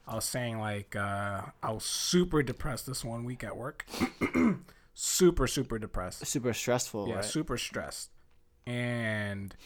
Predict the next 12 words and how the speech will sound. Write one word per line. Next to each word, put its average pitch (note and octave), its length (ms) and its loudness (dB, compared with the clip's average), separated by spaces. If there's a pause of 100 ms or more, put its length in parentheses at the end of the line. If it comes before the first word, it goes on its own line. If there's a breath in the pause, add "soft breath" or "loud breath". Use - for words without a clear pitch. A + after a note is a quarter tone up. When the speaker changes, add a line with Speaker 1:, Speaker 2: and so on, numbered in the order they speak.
(560 loud breath)
Speaker 1:
um, F#2+ 400 -6
that's - 200 2
not C#4+ 220 6
the D#3 80 0
reason C3+ 300 2
why A2+ 320 4
I - 80 -6
ultimately A#2+ 500 0
Speaker 2:
Oh, A2 60 2 (100)
really? B2 180 -2
Speaker 1:
left. C3+ 480 -6
Yeah. A2+ 360 -4